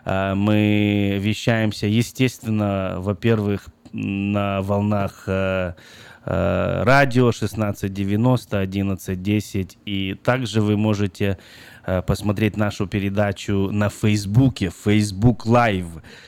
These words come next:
запущен. Мы сейчас даже еще раз этим делом поделимся. И, ну и, естественно, на Новом Русском Радио, на веб-сайте вы можете, э, посмотреть вот просмотр,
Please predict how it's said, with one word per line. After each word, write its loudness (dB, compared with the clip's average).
запущен. 2
Мы 4
сейчас -4
даже -2
еще -2
раз -4
этим 0
делом 2
поделимся. 0
И, 2
ну 4
и, 2
естественно, 0
на 2
Новом 4
Русском -2
Радио, 2
на 0
веб-сайте -2
вы -2
можете, -2
э, -4
посмотреть -4
вот -4
просмотр, 0